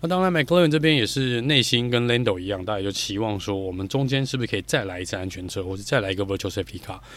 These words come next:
来把这个没有换轮胎的这个机会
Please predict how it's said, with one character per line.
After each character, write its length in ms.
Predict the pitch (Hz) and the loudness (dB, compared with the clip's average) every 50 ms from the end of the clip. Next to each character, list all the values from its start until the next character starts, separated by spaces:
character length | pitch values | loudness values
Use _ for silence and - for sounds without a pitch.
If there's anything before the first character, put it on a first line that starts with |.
| - - - - - - | -18 -18 -18 -20 -12 -8
来 200 | - 101 101 107 110 | -4 -2 0 0 0
把 360 | 110 - 104 95 92 90 87 - - - - - - - - - - - - - | 0 -2 -2 -2 -4 -6 -10 -14 -20 -20 -20 -20 -20 -20 -20 -20 -20 -20 -8 -4
这 100 | - 117 | -2 -2
个 340 | - 117 104 98 95 95 92 | 0 2 0 2 0 0 -2
没 160 | 95 110 135 | 0 0 2
有 100 | 156 131 | 4 4
换 160 | 104 - 139 117 | 4 4 2 2
轮 120 | 104 101 98 | 2 0 2
胎 140 | 107 113 110 | 2 2 2
的 80 | 101 | 2
这 100 | 95 107 | 0 0
个 80 | 98 98 | -2 -2
机 220 | 90 98 104 101 | -2 -4 -4 -2
会 320 | - 120 101 92 90 90 | 0 0 0 0 -2 -6